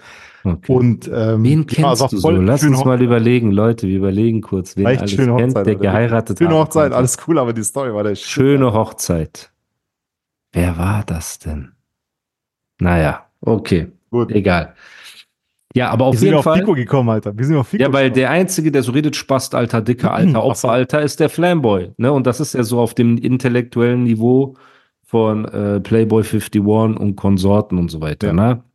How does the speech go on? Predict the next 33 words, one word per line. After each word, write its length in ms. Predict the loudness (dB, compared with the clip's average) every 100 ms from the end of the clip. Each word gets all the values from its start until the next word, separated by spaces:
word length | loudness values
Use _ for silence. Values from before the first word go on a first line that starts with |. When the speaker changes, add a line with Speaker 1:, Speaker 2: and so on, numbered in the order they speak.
| _ _ -16
Speaker 2:
Ja, 100 | -8
kann 200 | -2 -2
sein, 180 | -2 -6
ja. 180 | -8 -2
Speaker 1:
Und 220 | 0 2
Speaker 2:
Stimmt. 160 | 0 -4 -16 _ _
Speaker 1:
ja, 140 | -2 0
es 140 | 0
ist 140 | 0 0
einfach 320 | 0 -2 -6
die 100 | -8
Speaker 2:
<laughs> 40 | -6
Speaker 1:
Wahrheit. 400 | -4 -4 -4 -6
Speaker 2:
Ja. 80 | -6
Speaker 1:
So, 140 | -2
und 280 | 0 0 0
das 240 | 2 0 0
ist 120 | 0
einfach 280 | 0 0 0
in 120 | 0
dieser 240 | 0 0 0
Generation, 680 | 2 2 0 0 0 0
es 160 | 0 -4
ist 100 | -8
angekommen, 600 | -4 -2 0 0 0 -2 -8 -20 _
auch 200 | -2 0
im 100 | 0
Zeitalter 300 | 0 -2 -2
vom 200 | -2 -4
Podcast, 640 | -2 -4 -4 -2 -2 0
im 120 | 0 0
Zeitalter 400 | 0 0 0 -4
von, 380 | 0 0 0